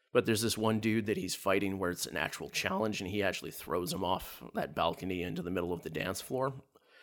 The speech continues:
So, like, he gets fucked up by this guy. So, like, uh, a way of making it, uh, more interesting for the players is to, like, you'll have, like, people they can easily defeat, build their confidence, they're having fun, but then they, uh, will hit a challenge where they'll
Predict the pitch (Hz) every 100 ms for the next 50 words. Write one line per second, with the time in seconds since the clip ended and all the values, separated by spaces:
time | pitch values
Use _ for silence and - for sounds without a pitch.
0 | - - 117 95 92 90 - 113 104 87
1 | 92 - - 92 - 107 - 80 71 -
2 | - 53 62 95 _ _ 147 - 92 85
3 | 82 65 - - - _ _ _ - 95
4 | 69 - 104 104 98 90 - - 95 92
5 | 87 80 80 - - - 73 76 65 82
6 | 98 - 98 - 90 131 127 127 117 95
7 | 113 104 - 98 85 - - - - -
8 | - 175 151 147 135 127 127 127 120 110
9 | 107 101 113 110 110 101 - 127 120 117
10 | - 117 107 107 113 107 - 110 110 95
11 | 92 95 92 - 98 95 95 - - -
12 | - _ 120 117 107 107 92 104 92 -
13 | - 107 - 101 - - 110 92 78 67
14 | - 82 87 -